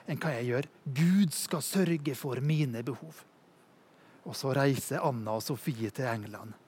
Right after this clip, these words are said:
Og senere så reiser de til Kina. Der kommer de fram i januar atten åttiseks. Sofie gifter seg med en engelskmann som også er misjonær. Sammen får de en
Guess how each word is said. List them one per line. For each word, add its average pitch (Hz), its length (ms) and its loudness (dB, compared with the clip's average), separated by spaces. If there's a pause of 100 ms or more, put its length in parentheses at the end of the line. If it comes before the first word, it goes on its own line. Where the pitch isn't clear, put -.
(800)
Og 143 80 -4
senere 131 480 2
så 143 140 2
reiser 143 300 4
de 117 160 -2
til 123 280 -2
Kina. - 380 -8 (380)
Der 123 160 -4
kommer 151 260 2
de 110 100 -6
fram 127 180 0
i 143 60 2
januar 151 520 6
atten 131 280 -2
åttiseks. - 640 -8 (460)
Sofie 151 640 8
gifter 170 340 4
seg 151 200 4
med 185 120 8
en 208 80 6
engelskmann 147 600 2
som 185 160 6
også 160 160 6
er 165 100 6
misjonær. 170 520 4 (240)
Sammen 147 380 4
får 170 220 10
de 160 140 6
en 165 120 8